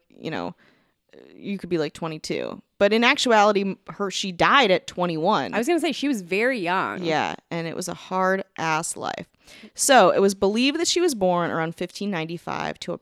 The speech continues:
Speaker 1: Powhatan chief. Um, her birth name was Mado-, Matawaka. Oh my God. Um, I'm so
Speaker 2: Do your
Speaker 1: sorry
Speaker 2: best.
Speaker 1: already for all of n-, the Native American, uh, the vibrant Native American community that listens to Boss Bitch.
Speaker 2: Yes.
Speaker 1: Um, you guys, we appreciate
Speaker 2: We
Speaker 1: you.
Speaker 2: appreciate
Speaker 1: We
Speaker 2: you.
Speaker 1: don't want you to leave.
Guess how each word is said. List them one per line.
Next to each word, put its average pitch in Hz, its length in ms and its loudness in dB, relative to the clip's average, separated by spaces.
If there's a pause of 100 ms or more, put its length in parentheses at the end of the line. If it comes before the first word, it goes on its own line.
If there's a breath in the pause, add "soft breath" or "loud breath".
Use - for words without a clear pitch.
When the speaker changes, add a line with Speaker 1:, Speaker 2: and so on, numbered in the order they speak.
(120)
Speaker 1:
Powhatan 165 680 -4
chief. - 520 -12 (360)
Um, 156 300 -2
her 185 200 -8
birth 185 340 -2
name 220 460 0 (480)
was 175 500 2 (200)
Mado-, 160 720 2 (300)
Matawaka. 156 720 -4
Oh 160 120 -10
my 143 140 -10
God. 139 400 -10
Um, 175 340 0
I'm 170 100 -4
so 151 160 -2
Speaker 2:
Do 233 60 0
your 240 100 2
Speaker 1:
sorry 151 120 0
Speaker 2:
best. 143 300 -4
Speaker 1:
already 147 460 -4
for - 300 -10
all 165 140 -4
of 170 200 -8 (260)
n-, - 160 -12
the 170 140 -8
Native 160 200 -6
American, 170 560 -8 (300)
uh, 165 280 -6 (640 soft breath)
the 185 160 -2
vibrant 185 560 4
Native 175 200 0
American 170 360 -4
community 170 360 -6
that 156 120 -6
listens 165 360 -8
to - 80 -12
Boss 147 240 -4
Bitch. 123 260 -6
Speaker 2:
Yes. 165 420 -4
Speaker 1:
Um, 147 200 -6
you 165 120 -6
guys, 180 300 0
we 196 140 -6
appreciate 247 520 -2
Speaker 2:
We 220 80 2
Speaker 1:
you. 254 100 6
Speaker 2:
appreciate 262 400 0
Speaker 1:
We 233 140 -2
Speaker 2:
you. 233 60 0
Speaker 1:
don't 226 160 6
want 233 160 4
you 226 100 0
to 196 60 -2
leave. 226 600 -4